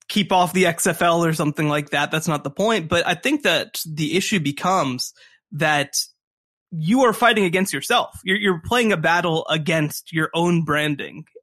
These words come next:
And the longer that it takes for national college football to truly become relevant, I, I mean, you're doing, I think, untold damage to the future of your sport, right? 'Cause, for example, if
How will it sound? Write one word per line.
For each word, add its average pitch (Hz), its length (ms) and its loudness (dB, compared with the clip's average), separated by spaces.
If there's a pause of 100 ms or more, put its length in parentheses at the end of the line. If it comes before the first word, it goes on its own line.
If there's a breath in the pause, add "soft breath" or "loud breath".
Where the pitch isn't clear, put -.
And 160 460 0 (640)
the 170 220 -2
longer 175 640 0
that 160 200 0
it - 140 -8
takes 170 400 -2
for 143 400 -2 (260 loud breath)
national 160 460 -2
college 151 320 0
football 165 340 -2
to 156 120 -4
truly 160 260 0
become 147 380 -2
relevant, 190 580 0 (460 loud breath)
I, 196 160 0
I 208 100 2
mean, 233 180 4
you're 208 140 2
doing, 202 340 2
I 190 60 2
think, 190 420 0 (220)
untold 190 460 0
damage 180 460 0
to 175 100 -2
the 160 80 -2
future 180 240 -2
of 151 80 -2
your 143 80 -2
sport, - 320 -2
right? 202 200 0
'Cause, 208 180 0
for 294 200 0
example, 185 580 -2
if 175 200 -4